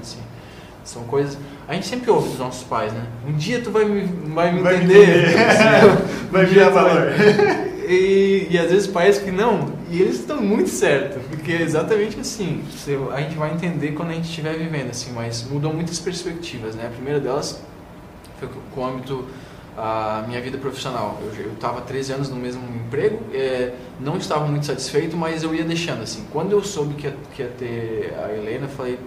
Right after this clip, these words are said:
Speaker 1: "Não dá pra deixar pra depois." Porque eu sabia que talvez eu ia depe-, eu ia me preocupar com salário, com finanças, muita coisa, e ia ficar lá mais não sei quantos anos, sem
Speaker 2: Uhum.
Speaker 1: ser exatamente o, o que eu, é, me sentia feliz em fazer.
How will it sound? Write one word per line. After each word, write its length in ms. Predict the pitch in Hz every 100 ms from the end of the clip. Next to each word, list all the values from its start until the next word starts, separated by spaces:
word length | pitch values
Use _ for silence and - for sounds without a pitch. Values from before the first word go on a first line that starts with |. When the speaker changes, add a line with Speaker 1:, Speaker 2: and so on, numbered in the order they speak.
| - 117
Speaker 1:
"Não 160 | 117
dá 80 | 131
pra 100 | 131
deixar 200 | 131 -
pra 100 | 120
depois." 320 | 113 113 101 101 - - - - - - - -
Porque 120 | -
eu 40 | 151
sabia 260 | 156 147 151
que 120 | 151
talvez 320 | 147 131 139
eu 80 | 139
ia 80 | 131
depe-, 320 | 135 135 120
eu 140 | 123 123
ia 160 | 131
me 380 | 117 107 - 117
preocupar 440 | - 120 - 117 117
com 140 | -
salário, 580 | - 139 123 127 117 120
com 120 | -
finanças, 520 | - 120 123 - 123
muita 280 | 120 120 113
coisa, 400 | - 156 165 143
e 60 | 143
ia 80 | 147
ficar 280 | - 156
lá 240 | 143 147 156
mais 480 | 143 139 143 165 165
não 100 | 165
sei 160 | 175
quantos 300 | 165 175 143 147
anos, 480 | 170 175 - - - 123
sem 160 | - 170
Speaker 2:
Uhum. 60 |
Speaker 1:
ser 140 | 165 165
exatamente 480 | 165 165 160 160
o, 40 | 151 147
o 40 | 151
que 100 | -
eu, 340 | 151 147 139 131
é, 480 | 131 127 127 123 123 127
me 80 | 120
sentia 460 | 139 - 143 135 135 - - - - - -
feliz 320 | 127 135 151
em 100 | 135
fazer. 520 | 131 120 113 139